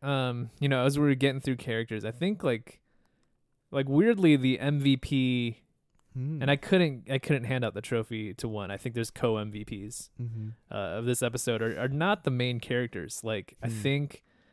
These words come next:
Speaker 1: I would crown, um, uh, Ron Cephas Jones, who played
Speaker 2: Mm-hmm.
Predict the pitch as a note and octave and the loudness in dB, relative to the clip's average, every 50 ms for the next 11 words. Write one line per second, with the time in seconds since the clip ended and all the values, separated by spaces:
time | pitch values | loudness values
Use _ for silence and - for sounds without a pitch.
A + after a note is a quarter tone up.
0 | _ _ _ - A#2 B2 C3+ D3 D3 C#3+ C3 - - - B2+ A#2+ A#2+ A#2 A#2 A#2 | _ _ _ -6 0 2 4 6 6 4 2 0 -2 -2 0 0 0 0 0 -2
1 | A#2 A2+ A2+ A2+ A2+ A2 G#2+ - - A2 A2+ A2 A2 G#2+ G#2 G#2 G#2 F#2+ G#2 - | -2 -4 -6 -6 -8 -8 -10 -10 -8 -6 -6 -4 -4 -6 -6 -8 -10 -12 -12 -16
2 | _ _ _ _ _ - - - _ _ _ _ _ _ - - G#2+ G2+ F#2+ F#2 | _ _ _ _ _ -20 -20 -20 _ _ _ _ _ _ -10 -6 -6 -4 -4 -4
3 | F#2 G#2 B2+ B2+ B2+ B2 C3 C3 B2+ B2+ - - - D3 C#3 - C3+ A#2+ - - | -4 -2 -2 0 2 2 2 0 0 0 0 0 0 0 0 0 -2 -4 -4 -2
4 | - C3+ B2+ C3 C#3 D3 D3+ D3+ D#3 D#3 - - - B2+ A#2+ - - B2+ B2 A#2+ | 0 2 2 2 2 2 0 0 -2 -2 -4 -4 -4 -4 -4 -2 0 0 2 2
5 | A#2+ A#2 A2+ A#2 A2+ A2 G#2+ | 2 0 0 -2 -4 -6 -6